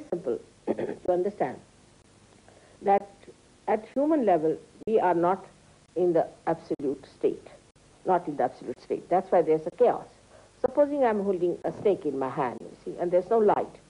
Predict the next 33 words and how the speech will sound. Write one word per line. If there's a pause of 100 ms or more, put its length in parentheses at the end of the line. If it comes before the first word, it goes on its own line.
(300)
Somebody
tells (100)
me (140)
that
there's
a
snake,
I
will
not
throw
it
away. (880)
I
would
not
like
to
listen
to
anybody's
advice
about
it. (420)
But
if
there's
a
light,
I'll
throw
it
away.